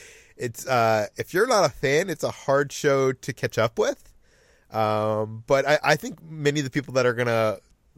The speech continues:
be into this are gonna be a fan and are gonna, you know, stick their, their feet into, like, that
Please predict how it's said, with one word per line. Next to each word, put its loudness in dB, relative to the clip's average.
be 0
into -4
this -4
are 0
gonna -4
be -8
a -4
fan -8
and -10
are -4
gonna, -6
you -8
know, -8
stick -2
their, 2
their -4
feet -4
into, -2
like, -2
that -2